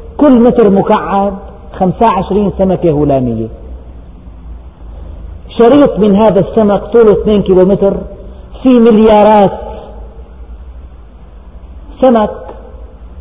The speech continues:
هولاني، ثمانية وتسعين بالمئة منه ماء، على شكل قنديل، له أرجل على شكل خيوط دقيقة جدا مجوفة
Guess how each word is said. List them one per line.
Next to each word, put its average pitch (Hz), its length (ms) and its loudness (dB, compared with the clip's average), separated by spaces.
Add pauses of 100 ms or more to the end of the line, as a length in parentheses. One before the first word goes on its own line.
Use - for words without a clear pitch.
(280)
هولاني، 185 520 2 (1200)
ثمانية 196 380 2
وتسعين 202 800 2 (100)
بالمئة 185 480 2
منه 180 320 0
ماء، 143 220 -2 (2000)
على 214 160 2 (120)
شكل 220 220 2
قنديل، 156 560 0 (920)
له 233 300 4
أرجل 170 500 2 (1500)
على 202 280 2
شكل 247 240 0
خيوط 233 400 2
دقيقة 170 480 0
جدا 127 400 -4 (760)
مجوفة 185 720 4